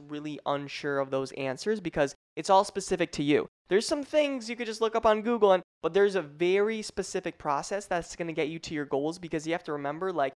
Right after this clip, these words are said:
there are billions people, of people, like, looking up stuff on Google, and there's not going to be an answer for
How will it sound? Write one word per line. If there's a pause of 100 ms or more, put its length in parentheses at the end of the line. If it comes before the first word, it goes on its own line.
(100)
there
are
billions
people,
of
people,
like,
looking
up
stuff
on
Google, (300)
and
there's
not
going
to
be (260)
an
answer
for